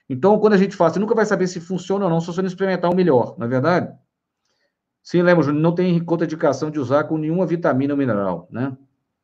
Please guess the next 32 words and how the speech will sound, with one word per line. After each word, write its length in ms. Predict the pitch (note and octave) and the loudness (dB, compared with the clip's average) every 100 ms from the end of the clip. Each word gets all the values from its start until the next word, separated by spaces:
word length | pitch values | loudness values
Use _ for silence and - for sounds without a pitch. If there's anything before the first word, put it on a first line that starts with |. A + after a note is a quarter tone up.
| _ _ _ _ _ _ _ _ _ _ _ _ _ _ _ | _ _ _ _ _ _ _ _ _ _ _ _ _ _ _
O 80 | B2+ | 2
Emerson 200 | E3 E3 | 4 4
quer 100 | F3+ | 2
saber 240 | F3+ E3+ | 2 2
se 80 | E3+ | 2
tem 80 | F3 | 2
alguma 200 | D#3+ F3 | 2 2
relação 380 | E3+ D3 E3+ E3+ | 4 2 0 -2
com 120 | E3 | 0
colesterol. 680 | E3 D#3+ D#3+ C#3 A#2 G2+ | 2 2 2 0 0 0
Não, 160 | C3+ C3+ | -2 -2
não 140 | D3+ | -2
tem, 220 | C3 C3+ G#2 | -2 -2 -2
Emerson, 420 | G#2+ G2 F2 B2 | -6 -8 -8 -10
isso 180 | B2 C3 | -10 -6
não, 180 | B2+ | -4
não 160 | B2+ B2+ | -2 -4
tem, 140 | C3 | -4
não. 240 | B2+ F2 - _ _ _ _ _ _ _ _ _ _ _ _ _ _ _ _ _ _ _ | -6 -6 -10 _ _ _ _ _ _ _ _ _ _ _ _ _ _ _ _ _ _ _
Ouvi 200 | C#3 D3 | -2 0
dizer 260 | G#3 F3 G#3 | 2 6 4
que 140 | G#3 | 6
o 20 | |
uso 160 | G3+ F3+ | 2 2
contínuo 380 | F#3 E3 F#3 F#3 | 2 2 2 2
causa 320 | F3+ F3+ F3 | 4 6 6
Alzheimer. 500 | F3 B2+ C3+ A#2+ - - | 4 4 2 2 -2 -2
Isso 200 | C#3+ C#3+ | -2 2
provavelmente 460 | D#3 D3 D#3 D#3+ | 2 2 0 0
é 20 | |
um 80 | F3 | 0
mito, 380 | D3+ C#3+ - G2 | 0 -2 -2 -10